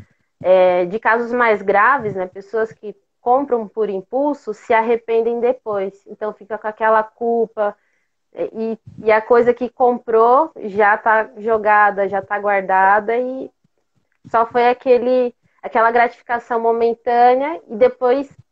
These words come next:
pra ter aquela mesma sensação, é como se fosse um dependente químico,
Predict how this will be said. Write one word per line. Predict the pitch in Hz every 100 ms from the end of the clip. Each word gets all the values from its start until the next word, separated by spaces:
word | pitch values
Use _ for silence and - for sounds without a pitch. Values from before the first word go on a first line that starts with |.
| _
pra | 254 269
ter | 320 285
aquela | 247 247 233 233
mesma | 240 285 294
sensação, | - 269 254 247 233 - 233
é | 254
como | 302 320
se | 349
fosse | 339 320 320
um | 320
dependente | 285 302 311 294 277 269 _ -
químico, | 233 240 233 220 -